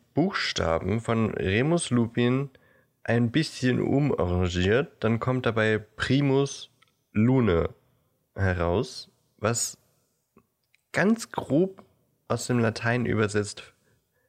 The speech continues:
ähm, Neumond heißt. Und ich denk mir so, ernsthaft? Ihr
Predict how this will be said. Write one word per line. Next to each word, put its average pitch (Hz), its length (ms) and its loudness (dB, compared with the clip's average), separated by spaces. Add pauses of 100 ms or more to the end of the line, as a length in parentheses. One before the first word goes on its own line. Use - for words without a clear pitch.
(180)
ähm, 95 560 0 (500)
Neumond 92 640 2
heißt. - 420 -6 (1900)
Und - 80 0
ich 95 100 0
denk 107 160 2
mir 107 120 2
so, 101 260 0 (140)
ernsthaft? - 680 -4 (880)
Ihr 95 300 2